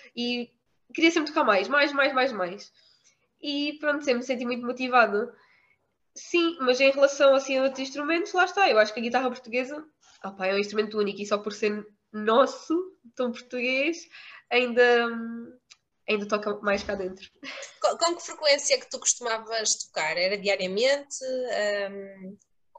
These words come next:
Speaker 1: Olha,
Speaker 2: quando é que
Speaker 1: eu
Speaker 2: costumavas
Speaker 1: quando
Speaker 2: tocar?
Speaker 1: andava no quinto ano, sexto ano, era a altura dos morangos com açúcar.
Speaker 2: <laughs>
Speaker 1: Então, eu gostava de ver os morangos com açúcar.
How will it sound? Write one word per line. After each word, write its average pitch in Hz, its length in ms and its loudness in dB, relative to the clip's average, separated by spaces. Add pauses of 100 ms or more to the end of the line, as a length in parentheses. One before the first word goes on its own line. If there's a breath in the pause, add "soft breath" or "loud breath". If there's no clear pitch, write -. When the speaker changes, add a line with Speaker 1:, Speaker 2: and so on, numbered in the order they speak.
Speaker 1:
Olha, 202 140 8
Speaker 2:
quando - 60 4
é 202 40 2
que - 180 8
Speaker 1:
eu 403 160 10
Speaker 2:
costumavas 320 180 4
Speaker 1:
quando 294 100 -2
Speaker 2:
tocar? 277 120 8
Speaker 1:
andava 302 260 8
no 285 220 -4
quinto 262 400 2
ano, 269 220 8
sexto 269 540 2
ano, 277 280 6
era 277 180 8
a - 20 10
altura 320 280 4
dos 269 120 -6
morangos 320 340 2
com 359 100 -2
açúcar. 240 560 -2
Speaker 2:
<laughs> 349 1400 4
Speaker 1:
Então, 214 440 2
eu 247 100 2
gostava 240 280 2
de 233 60 -2
ver 262 80 -2
os 262 80 -4
morangos 269 240 2
com - 80 -4
açúcar. 190 440 -8